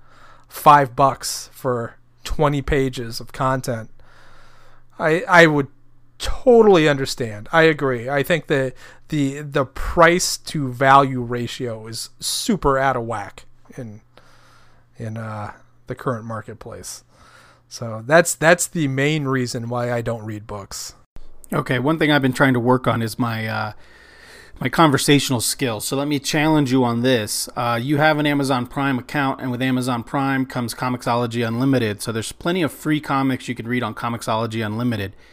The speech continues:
Speaker 2: Uh, we, we used it for a show not too long ago. We read, uh, Batman Year One. At least I, I used it for that. So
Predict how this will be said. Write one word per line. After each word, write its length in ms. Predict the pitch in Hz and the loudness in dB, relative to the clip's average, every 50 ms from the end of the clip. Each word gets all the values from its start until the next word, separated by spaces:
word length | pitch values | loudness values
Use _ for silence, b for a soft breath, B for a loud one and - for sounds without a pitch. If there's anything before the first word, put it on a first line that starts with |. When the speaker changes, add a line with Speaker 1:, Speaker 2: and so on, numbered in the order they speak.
| b b b b b b b b - | b b b b b b b b -6
Speaker 2:
Uh, 360 | - 117 110 107 107 104 104 101 | -2 0 2 2 2 2 0 -2
we, 320 | 101 113 117 113 113 113 113 | -4 -4 -4 -4 -6 -8 -8
we 120 | 113 117 | -8 -6
used 300 | 117 117 123 135 131 113 | -4 -2 -2 -2 -2 -2
it 140 | 139 127 - | -4 -4 -6
for 260 | - - 131 123 123 | -6 -4 -2 -2 0
a 180 | 120 117 110 120 | 0 -2 -4 -6
show 300 | - - - 151 135 131 | -6 -2 2 2 4 4
not 180 | 127 131 - - | 4 2 0 0
too 120 | - 139 | 0 0
long 240 | 139 139 135 131 131 | 2 2 2 2 0
ago. 220 | 123 127 120 120 | 0 0 0 0
We 140 | 120 120 123 | 0 0 -2
read, 260 | 117 120 123 120 117 | 0 0 0 0 0
uh, 160 | 117 113 117 117 | 0 0 0 0
Batman 360 | 117 123 101 131 127 123 120 | 0 0 0 0 -2 -4 -4
Year 160 | 117 117 113 | -4 -4 -4
One. 280 | 113 117 113 107 101 101 | -4 -4 -4 -4 -6 -8
At 80 | - | -8
least 180 | 117 117 - - | -8 -8 -4 -2
I, 180 | 117 120 117 110 - | -2 -2 -2 -2 -4
I 80 | 117 117 | -4 -4
used 300 | 123 123 113 104 101 - | -4 -4 -6 -8 -10 -12
it 100 | 101 - | -14 -12
for 120 | - 113 | -12 -10
that. 200 | 101 98 98 - b b b b b b b | -10 -10 -12 -14 b b b b b b b
So 480 | - - - 135 131 120 117 113 - | -10 -2 0 2 2 2 0 -2 -6